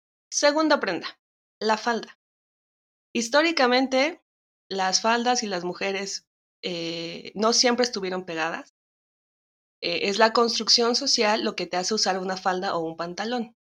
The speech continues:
Eso ténganlo muy, muy claro. Hay faldas de todo tipo.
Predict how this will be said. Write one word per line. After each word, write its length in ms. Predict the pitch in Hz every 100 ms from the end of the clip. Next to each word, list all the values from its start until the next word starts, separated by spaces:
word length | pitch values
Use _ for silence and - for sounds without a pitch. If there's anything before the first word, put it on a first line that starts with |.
| _ -
Eso 320 | 185 220 214 -
ténganlo 460 | 185 190 180 -
muy, 340 | - 202 214 202
muy 140 | 185
claro. 260 | 170 - - _ _ _ - - _ -
Hay 160 | 247
faldas 360 | 269 277 269 247
de 80 | 220
todo 280 | - 220 220
tipo. 480 | 220 220 247 349